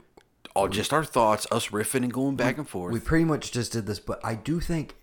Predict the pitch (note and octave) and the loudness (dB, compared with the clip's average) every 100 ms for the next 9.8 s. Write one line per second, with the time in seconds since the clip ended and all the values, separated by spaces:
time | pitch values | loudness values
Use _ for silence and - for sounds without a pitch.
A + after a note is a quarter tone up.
0 | _ _ _ - B2 A#2 A2+ D3 D3 D3+ | _ _ _ -10 -6 -4 -2 -2 -4 -6
1 | B2 B2+ B2+ A#2 A2 - A#2 A2 G#2 G#2 | -2 -2 -2 -4 -4 -4 -4 -4 -4 -4
2 | F#2+ F2 G#2 G2+ A2 G2+ G#2 G#2 G#2 F#2+ | -4 -4 -4 -2 -2 -2 -2 -2 -2 -2
3 | F#2+ F#2 - F#2+ F#2 - G2+ F#2+ F#2 F#2+ | -4 -4 -4 -4 -4 -4 -6 -2 -2 -2
4 | A2 A2 A2 - - _ _ _ - G#2 | -4 -4 -8 -16 -20 _ _ _ -10 -4
5 | F#2+ - - - G#2 G#2+ - - A2 G2+ | -4 -6 -20 -8 2 4 4 4 4 4
6 | G#2 F#2+ G2 F#2+ F#2 G#2 F#2+ G#2 G2+ G#2 | 0 -2 -2 -2 -2 -4 -2 -2 2 2
7 | - A#2+ G#2+ G2+ F#2 B2+ G2+ A2 A2+ F#2+ | 2 2 4 2 0 -2 0 0 -2 0
8 | G#2 G#2 - G#2 F#2 - A2 G#2+ F#2+ G2 | 0 0 0 -4 -6 -2 0 0 -2 -10
9 | - A2+ G#2+ - A2+ A2 G2+ | -10 -8 -8 -6 -2 0 0